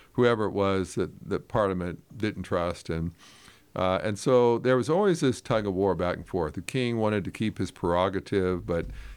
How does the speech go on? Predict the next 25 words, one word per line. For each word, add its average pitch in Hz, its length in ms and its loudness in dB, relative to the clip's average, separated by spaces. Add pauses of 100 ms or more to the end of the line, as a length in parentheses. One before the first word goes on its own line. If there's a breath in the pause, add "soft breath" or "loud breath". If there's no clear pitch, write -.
he - 160 -4
needed 92 260 0
money. 82 320 -4
And 92 140 -14
so 82 420 -4
Parliament 90 480 0
would 80 160 -8
try 85 280 0
to, 78 220 -4 (640 soft breath)
uh, 85 320 -2
exercise 90 680 -2
as 80 100 -8
many 90 220 -2
limits 87 440 -4
as 85 120 -8
they 87 120 -6
could 87 300 -2
on 87 200 -2
him. 85 320 -2
And 85 120 -4
so 113 180 0
the, 107 140 -2 (160)
now 156 240 2
and 127 120 2
then 113 340 2